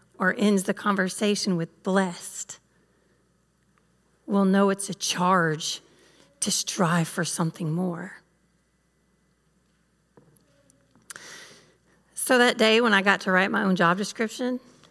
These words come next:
it was wonderful. Oh, I'm sorry, a job description. <laughs> It was wonderful. I had this blank piece of paper, and I wrote a job description for the title of grants manager, and it was fantastic.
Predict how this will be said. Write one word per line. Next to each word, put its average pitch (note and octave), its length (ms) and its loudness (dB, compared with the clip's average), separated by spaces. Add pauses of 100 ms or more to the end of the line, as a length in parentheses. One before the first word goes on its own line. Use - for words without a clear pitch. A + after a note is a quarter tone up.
(300)
it C4+ 140 0
was F#3 220 0 (180)
wonderful. E3 500 -2
Oh, F3 220 2 (100)
I'm G3 140 0
sorry, C#3 340 0 (140)
a G#3+ 220 4
job G3 320 4
description. A3 600 -2 (100)
<laughs> F4 200 2 (920)
It C#4+ 140 2
was G3 160 -2
wonderful. F#3+ 640 -2 (1000)
I A3+ 100 2
had C4 180 6
this C4 120 -10
blank C#4+ 300 0
piece C4+ 220 -6
of B3 60 -14
paper, D#4 580 0 (240)
and A3+ 120 0
I C#4+ 120 4
wrote D4 200 4
a E4 60 -4
job D#4 320 2
description D#4 720 -2
for C4+ 120 -8
the A3 100 -4
title D#4 480 2
of C#4 100 -10
grants D4+ 400 0
manager, D4 640 0 (220)
and C#4 140 2
it D4 100 0
was A#3 180 0
fantastic. D4 1080 -2